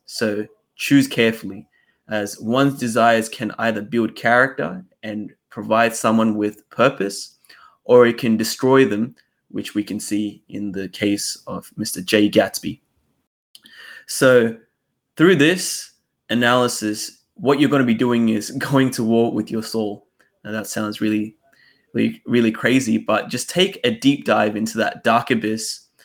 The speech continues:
and try your best to understand on what your green light is. So a little bit of a heavy one, but trust me, you want to be asking yourself these questions now, because, you know, always better late than ever, right? So really understand your purpose.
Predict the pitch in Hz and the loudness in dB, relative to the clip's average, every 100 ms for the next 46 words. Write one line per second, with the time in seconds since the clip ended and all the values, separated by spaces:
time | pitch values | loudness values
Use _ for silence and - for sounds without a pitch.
0 | _ _ - 113 - 139 151 120 127 - | _ _ -4 -2 2 4 4 4 0 -4
1 | - 120 117 - 107 110 110 - 110 107 | -4 -4 -4 -6 -6 -4 -6 -10 -10 -8
2 | 107 110 - 107 113 120 123 120 - 110 | -4 -6 -6 -4 2 4 4 0 -2 -2
3 | 107 104 98 - - - - _ _ _ | -2 -4 -8 -10 -14 -14 -16 _ _ _
4 | _ _ _ _ - - 107 107 - - | _ _ _ _ -10 -6 -4 -6 -10 0
5 | 143 202 185 175 139 143 151 143 147 139 | 4 4 4 2 2 2 2 0 -2 -4
6 | 104 - 127 - 117 117 - 117 139 139 | -4 0 0 0 -4 -4 -4 0 2 0
7 | 135 - 117 117 117 - 117 110 - 110 | -2 -4 -4 -4 -4 -4 -4 -4 -4 -8
8 | - 110 - 110 110 104 113 123 110 110 | -6 -12 -8 -8 -8 -8 -2 -2 -2 -6
9 | _ _ _ 110 - 107 - 107 104 _ | _ _ _ -8 -4 -2 -2 -4 -6 _
10 | _ _ - 120 120 117 - 90 117 107 | _ _ -4 2 4 2 -2 0 2 2
11 | 104 107 - 107 - - 107 101 104 123 | 0 -4 -6 -8 -8 -8 -6 -4 -4 -8
12 | - - 110 110 - 131 135 123 110 131 | -12 -8 -6 -6 -6 -2 2 2 0 0
13 | 135 131 117 113 107 - 107 - - - | 0 0 0 0 -2 -4 -8 -8 -20 -20
14 | - | -20